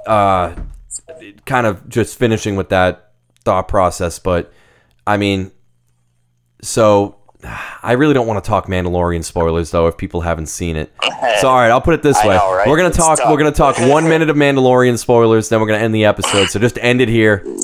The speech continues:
Speaker 2: Yeah.
Speaker 1: back and listen again if you haven't, and then finish it. But if they
Speaker 2: Yeah.
Speaker 1: can, if they can bring her in, you would think the logical path of the show with Mando and Baby Yoda, obviously he's trying to find Jedi.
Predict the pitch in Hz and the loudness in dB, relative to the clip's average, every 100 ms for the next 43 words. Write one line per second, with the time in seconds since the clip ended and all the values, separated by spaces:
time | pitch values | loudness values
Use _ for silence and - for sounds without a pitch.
0 | 101 123 127 123 117 113 113 - 104 101 | -2 0 2 2 2 0 0 -2 -4 0
1 | 95 92 95 92 87 78 95 90 - 92 | 0 0 0 0 -2 -8 -6 -6 -4 -6
2 | 85 85 87 - - - - _ _ _ | -4 -4 -4 -4 -8 -20 -20 _ _ _
3 | _ _ _ _ - 123 - 160 190 190 | _ _ _ _ -2 0 2 0 2 0
4 | 156 117 127 143 175 135 139 131 117 101 | 0 0 0 0 0 2 2 0 0 0
5 | 110 107 95 90 123 175 139 - 143 131 | 2 0 -2 -2 2 2 0 -2 -2 -2
6 | - - 123 113 110 - 104 104 113 131 | -6 -8 -4 -2 -2 -4 -2 2 2 2
7 | 131 135 120 - 117 110 110 98 95 - | -2 -6 -6 -2 0 2 0 -6 -10 -6
8 | 113 104 92 87 85 _ _ _ 104 104 | -2 0 0 -2 -8 _ _ _ -4 -4
9 | 90 104 117 117 107 95 90 87 87 92 | -2 -2 0 2 2 4 0 -4 -10 -8
10 | 92 101 101 98 104 107 90 85 - _ | -4 -2 -2 -2 2 2 2 -2 -6 _
11 | _ _ - 123 160 127 131 113 117 - | _ _ -2 0 2 0 -2 -4 -6 -4
12 | 123 117 107 - 104 95 92 92 80 76 | 0 0 -2 -2 -2 -2 -2 0 0 -2